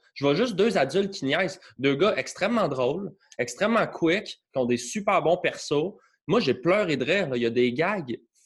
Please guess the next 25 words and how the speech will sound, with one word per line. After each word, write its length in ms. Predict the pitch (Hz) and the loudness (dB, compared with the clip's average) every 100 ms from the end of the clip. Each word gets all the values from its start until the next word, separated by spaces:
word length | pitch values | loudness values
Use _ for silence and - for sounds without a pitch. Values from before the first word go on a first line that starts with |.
| - | -4
fucking 420 | 220 - 113 113 | -2 -2 -6 -6
drôles 340 | 113 139 156 | -2 0 0
là-dedans, 360 | 107 104 123 143 | -2 -2 -2 -2
là, 80 | 110 | -4
tu 160 | - | -6
sais. 60 | 143 - - _ _ _ _ | -8 -10 -20 _ _ _ _
Mais, 380 | 131 185 - - _ - | 0 2 0 -8 _ -4
tu 120 | 190 | 0
sais, 260 | 233 254 - | 0 -2 -8
si 680 | - - - - - 277 - | -14 -12 -12 -12 -10 -10 -2
t'es 160 | 147 | -4
pour 540 | 147 170 165 190 190 - _ _ | -2 2 4 2 0 -12 _ _
faire 360 | _ 170 214 165 | _ -4 -2 0
un 120 | 113 | 0
long 340 | 127 156 160 | 2 0 0
form, 680 | - 156 147 180 202 135 120 _ _ _ _ _ _ _ _ - _ | -4 0 2 0 -2 -6 -10 _ _ _ _ _ _ _ _ -20 _
fais-moi 400 | - 185 202 226 | -8 -2 0 2
une 100 | 185 | 0
histoire 380 | 127 - 131 131 | -2 -2 -2 -2
qui 120 | - | -6
se 80 | - | -14
tient. 220 | - 127 | -8 -8
Tu 80 | 123 _ _ | -8 _ _
sais, 260 | - 160 170 | -4 -2 0
genre, 400 | 147 135 131 | 2 0 0